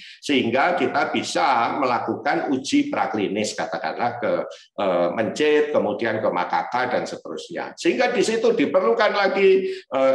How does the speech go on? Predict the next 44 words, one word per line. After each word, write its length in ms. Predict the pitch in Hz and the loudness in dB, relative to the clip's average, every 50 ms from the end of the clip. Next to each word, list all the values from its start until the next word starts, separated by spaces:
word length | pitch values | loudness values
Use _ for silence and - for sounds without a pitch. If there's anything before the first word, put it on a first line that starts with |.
| 135 139 | 2 2
animal 400 | 135 139 170 170 170 170 160 - | 0 2 2 2 2 2 2 2
B 80 | 139 120 | 2 2
S 160 | 117 - 143 | 2 2 2
L 160 | 123 117 117 | 2 2 2
tiga 320 | 151 143 - 143 131 - | 0 0 0 0 0 0
untuk 240 | - - 98 95 - | 0 -2 -4 -4 -4
mencit, 640 | - - - - - 131 123 107 104 107 104 101 - | -2 -2 -2 -2 0 0 2 2 2 2 0 -2 -2
ya, 240 | 85 101 135 - - - | 0 0 0 0 0 -2
karena 320 | - 104 110 113 131 139 - | -2 -4 -2 -2 -2 -2 0
kalau 240 | 117 117 117 - 117 | 2 2 2 0 0
kita 160 | 117 - 120 117 | -2 -2 -2 -2
bicara 400 | - 110 - 123 - 101 101 - | -2 -2 -2 -2 0 0 -2 -2
virus 320 | - 104 95 104 101 98 - | -2 -2 -2 -2 -2 -4 -4
sars 160 | - - - | -4 -4 -2
cov 160 | - - - | -2 -2 -2
dua 320 | - 113 123 135 - - - | 0 0 0 2 0 0 -2
loh 80 | - | -2
ya, 240 | - 101 131 - - - - _ | -2 -2 -2 -4 -4 -8 -10 _
yang 400 | 95 92 90 90 90 90 98 98 | -2 0 0 0 0 -2 -6 -4
apa, 360 | 98 98 - - 95 98 107 120 120 - - | -2 -2 -2 0 0 0 2 0 0 -2 -6
eh, 260 | - 87 87 87 85 - - - _ _ _ _ _ _ _ _ _ _ _ _ _ _ _ _ | -6 -6 -4 -4 -6 -6 -10 -12 _ _ _ _ _ _ _ _ _ _ _ _ _ _ _ _
eh, 300 | - 110 110 107 101 104 | -2 0 2 2 2 0
apa, 480 | 95 95 - - 104 120 151 - - 117 | 0 -2 -2 -2 -2 0 -2 -2 -2 -4
bisa 320 | - - 107 95 98 98 | -2 0 0 2 2 2
menular 400 | 98 107 104 101 107 107 104 - | 0 -2 -2 -2 0 0 0 0
lewat 240 | 110 110 107 104 - | 0 0 0 0 0
udara 560 | 120 107 110 120 147 165 - - - - 95 | 0 0 0 0 2 2 2 0 0 -2 -2
ya, 320 | 92 104 165 - - - - - - - - - _ | -2 0 0 -2 -2 -6 -10 -14 -16 -18 -20 -8 _
gitu. 400 | 107 104 117 131 156 190 - - | -4 -2 0 2 2 2 0 -2
Eh, 460 | - - - - - - 135 131 131 131 - - - | -8 -14 -16 -6 -2 0 2 2 2 0 -2 -4 -2
kemudian 640 | - 156 147 147 139 - 180 202 226 214 196 - | 0 2 2 2 2 2 2 2 2 0 -4 -4
setelah 400 | - 180 165 - 151 156 147 151 | -2 -4 -2 0 0 0 0 0
itu 400 | 143 - 202 202 202 196 - - | -2 -2 -2 -2 -2 -2 -2 0
baru 320 | 135 117 113 117 151 175 175 | 0 2 2 2 2 0 0
kita 320 | - 156 143 151 147 120 | 0 0 0 0 0 2
harus 160 | 113 127 117 | 0 0 0
ada 320 | 123 110 - - 143 147 135 | -2 -2 -2 -2 -2 -2 0
animal 400 | 113 117 110 110 120 135 135 - | 0 -2 -2 -2 0 0 0 0
B 80 | 113 | 0
S 160 | 95 92 - 101 | 0 0 0 0
L 160 | 98 98 - | -2 -2 -4
tiga 320 | 95 - - - - 95 | -6 -4 -2 -2 -2 -2
untuk 160 | 90 95 90 | -2 -4 -4
makaka, 640 | - 78 78 - - - - - - - - - - | -6 -6 -6 -6 -6 -8 -8 -6 -6 -6 -6 -8 -10